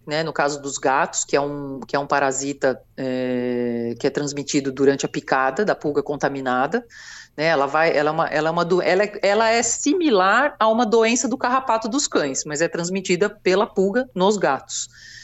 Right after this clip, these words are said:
né, então, assim, É, o sangue do gato, ele pode ficar ali contaminado, o animal pode ter sintoma ou pode não ter sintoma,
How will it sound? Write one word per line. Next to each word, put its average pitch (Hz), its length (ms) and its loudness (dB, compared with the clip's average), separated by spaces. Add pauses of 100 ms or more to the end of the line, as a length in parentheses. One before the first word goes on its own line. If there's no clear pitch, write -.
(160)
né, 156 120 -2
então, 175 260 0
assim, 175 420 0 (880)
É, 143 160 4
o - 80 -2
sangue 160 260 0
do 156 120 -2
gato, 143 280 0
ele 143 100 0
pode 139 280 -2
ficar - 340 -4
ali 127 160 -2
contaminado, 220 720 0
o 190 40 4
animal 175 360 0
pode 160 300 2
ter 165 100 -4
sintoma 202 680 2
ou 151 120 6
pode 143 320 2
não 175 200 0
ter 185 180 2
sintoma, 151 580 0